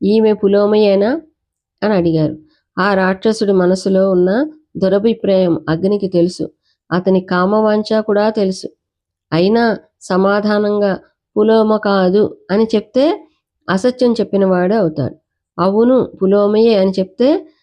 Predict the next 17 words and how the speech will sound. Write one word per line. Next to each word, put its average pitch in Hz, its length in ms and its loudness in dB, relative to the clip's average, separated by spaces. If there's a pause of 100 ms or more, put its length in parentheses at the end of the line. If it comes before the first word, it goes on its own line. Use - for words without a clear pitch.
(220)
ఆ 202 100 0
పతివ్రతకు 233 840 0
కీడు 208 220 2
జరుగుతుంది. 156 640 0 (420)
ఎలా 208 260 2
చెప్పాలనే 214 800 0
అగ్ని 185 640 0
మనస్సులోనే 220 680 0
మదన 190 320 0
పడుతున్నారు. 170 580 -2 (720)
చివరకు 190 320 0
ఎలాగైతేనే 196 880 0 (360)
సత్యాన్నే 220 800 0
చెప్పాలన్న 180 580 0
అభిప్రాయంతో 180 920 0 (460)
రాక్షసుడితో, 185 1000 -2 (1200)
"అవును, 175 460 2